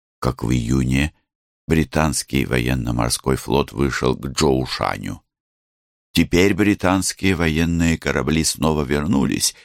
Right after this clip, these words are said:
Это на руку Ньо. По мнению Ньо, заработать сейчас можно только одним способом: возобновить торговлю опиумом.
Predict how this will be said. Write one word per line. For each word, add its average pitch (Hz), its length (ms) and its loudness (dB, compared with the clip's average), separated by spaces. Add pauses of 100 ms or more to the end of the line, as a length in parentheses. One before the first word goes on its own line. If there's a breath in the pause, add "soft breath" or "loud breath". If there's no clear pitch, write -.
(360 soft breath)
Это - 400 0
на 55 320 2
руку 64 400 -2
Ньо. 73 520 2 (920)
По 107 80 2
мнению 67 580 2
Ньо, 73 460 2 (800)
заработать 101 720 2
сейчас 95 500 -2
можно 87 480 2
только 82 480 0
одним 67 540 0
способом: 50 760 -4 (1000)
возобновить 104 720 4
торговлю 101 680 2
опиумом. 62 720 0